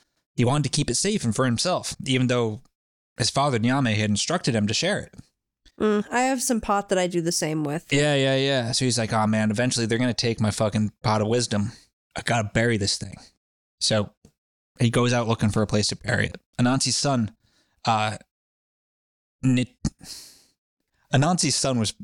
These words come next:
Speaker 1: was, uh, very curious. He sees his dad skulking about with this fucking pot of wisdom. What are you, what are you doing with that, Dad?
Speaker 2: Yeah.
Speaker 1: He starts to tail him, so he's creeping on after his, Anansi. Anansi looks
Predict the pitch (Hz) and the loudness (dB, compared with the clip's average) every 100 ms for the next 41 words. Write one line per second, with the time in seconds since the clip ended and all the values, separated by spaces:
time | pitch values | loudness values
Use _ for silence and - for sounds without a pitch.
0 | - 113 110 98 104 101 117 110 101 117 | -4 0 2 2 0 2 2 0 0 0
1 | 107 107 107 - - 139 123 107 - 113 | 0 0 -2 -4 -4 -2 0 2 0 2
2 | 107 98 110 104 101 - 107 101 107 101 | 0 2 2 2 0 0 0 2 0 2
3 | 104 101 95 113 107 - 110 120 - 107 | 0 -2 -2 -2 -2 -2 0 0 0 0
4 | 104 104 104 104 101 - _ _ _ _ | 0 0 0 0 -2 -4 _ _ _ _
5 | _ _ _ 151 151 151 147 131 143 147 | _ _ _ 0 0 0 0 0 2 0
6 | 110 123 - 95 - _ _ _ 190 202 | 0 -4 -8 -14 -16 _ _ _ 0 2
7 | 196 202 - _ _ _ _ _ _ _ | 2 0 -6 _ _ _ _ _ _ _
8 | _ - - 143 120 - 113 - - - | _ -4 0 0 0 -2 -4 -8 -2 2
9 | 151 120 98 113 - - 120 - 127 120 | 4 2 0 -2 -6 -4 -2 0 2 2
10 | 113 110 - 107 101 - 110 107 107 113 | 2 0 0 0 0 0 0 0 0 -4
11 | - _ _ _ 127 151 160 156 131 - | -8 _ _ _ 0 2 2 0 0 -2